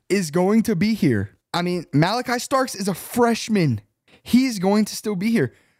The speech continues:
So Georgia's not losing anyone. They just gotta get that quarterback situation figured out. The talent's all around that quarterback. I honestly believe Georgia might win it all again next year. I think Georgia could go back to back to back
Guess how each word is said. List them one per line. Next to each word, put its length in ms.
So 160
Georgia's 460
not 260
losing 360
anyone. 220
They 120
just 180
gotta 200
get 200
that 180
quarterback 600
situation 640
figured 280
out. 300
The 100
talent's 400
all 220
around 240
that 140
quarterback. 640
I 300
honestly 540
believe 580
Georgia 440
might 420
win 220
it 140
all 160
again 260
next 320
year. 260
I 60
think 220
Georgia 280
could 140
go 140
back 420
to 180
back 380
to 180
back 460